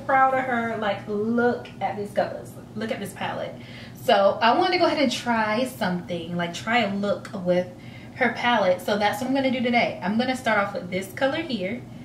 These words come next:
It looks like a kind of orangey, creamish color.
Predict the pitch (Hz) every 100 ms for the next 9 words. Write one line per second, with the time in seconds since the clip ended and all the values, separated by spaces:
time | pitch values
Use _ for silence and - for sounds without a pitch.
0 | - - - - - - - - - 202
1 | 220 - 226 202 202 208 190 190 190 185
2 | 190 - - - - - - 247 262 254
3 | 240 233 226 226 208 202 - - - 208
4 | 247 247 240 254 254 226 - 254 247 262
5 | - 311 240 247 254